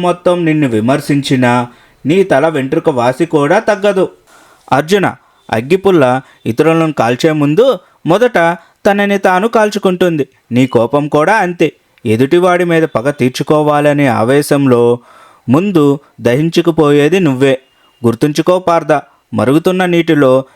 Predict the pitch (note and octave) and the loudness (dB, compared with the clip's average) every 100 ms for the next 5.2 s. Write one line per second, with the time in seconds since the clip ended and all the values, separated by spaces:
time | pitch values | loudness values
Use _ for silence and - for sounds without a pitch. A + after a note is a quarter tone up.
0 | - D#3 F#3 F#3 C3+ D3+ E3 D#3+ D#3 C#3+ | -6 -2 0 0 -2 -2 -2 0 0 0
1 | A2+ A#2 A#2+ _ - - A2+ - B2 B2+ | -2 -4 -6 _ -10 -4 -4 -2 0 0
2 | F3+ F3+ F3 E3+ D#3+ D3 C3+ _ _ _ | 0 2 2 2 2 0 -4 _ _ _
3 | _ - A#2 D#3 F3+ D#3 C3 C3+ - _ | _ -6 -2 0 0 0 0 -2 -8 _
4 | _ A2+ G#2+ C3+ C3+ D3 C#3+ C#3 C#3 C#3 | _ -2 -2 0 0 0 0 0 0 0
5 | D#3 G3 | 0 2